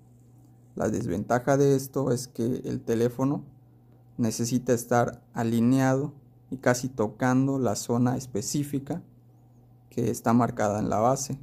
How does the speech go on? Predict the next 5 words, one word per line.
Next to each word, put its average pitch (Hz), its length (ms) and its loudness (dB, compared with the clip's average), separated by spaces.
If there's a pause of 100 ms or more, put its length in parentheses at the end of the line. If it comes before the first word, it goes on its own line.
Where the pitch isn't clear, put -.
(760)
de 123 200 4
carga 120 260 2
inalámbrica. 139 560 0 (1900)
Lo 131 240 2
que 135 480 2